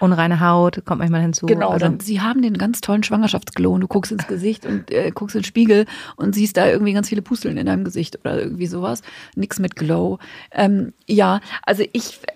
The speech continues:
Speaker 2: aber das habe ich irgendwie auch schon mal erzählt. Ich habe irgendwie das biografische Glück, glaube ich, ist es. Und natürlich auch mit einer Mischung aus, ich war halt immer in meinem Leben so, dass ich mich auch gut finden konnte, was man so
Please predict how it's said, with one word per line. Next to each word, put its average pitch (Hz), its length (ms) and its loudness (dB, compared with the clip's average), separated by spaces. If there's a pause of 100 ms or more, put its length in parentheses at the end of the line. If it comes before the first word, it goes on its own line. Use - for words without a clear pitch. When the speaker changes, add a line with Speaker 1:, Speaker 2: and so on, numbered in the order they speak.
(180)
Speaker 2:
aber 214 320 -2
das 220 180 -4
habe 220 100 -4
ich 208 120 -6
irgendwie 220 240 -4
auch - 100 -6
schon - 260 -6
mal 214 200 -2
erzählt. 220 280 -4
Ich - 140 -10
habe 214 140 -6
irgendwie 226 360 -2
das 208 220 -4
biografische 233 840 -2
Glück, 214 260 -2
glaube 180 280 0
ich, 196 140 -4
ist 196 160 -4
es. 262 180 -2 (480)
Und 226 120 0
natürlich 226 420 0
auch 214 160 -2
mit 214 160 -2
einer 220 100 -2
Mischung 208 320 -4
aus, 208 160 -6
ich - 160 -14 (220)
war 196 220 -2
halt 202 180 0
immer 214 240 0
in - 80 -4
meinem 208 180 0
Leben 208 240 0
so, 190 220 -6
dass 202 200 -4
ich - 160 -10
mich 208 260 -2
auch 196 160 -4
gut 233 160 0
finden - 280 -2
konnte, 208 600 0
was 202 160 -6
man 196 120 -2
so 196 220 -2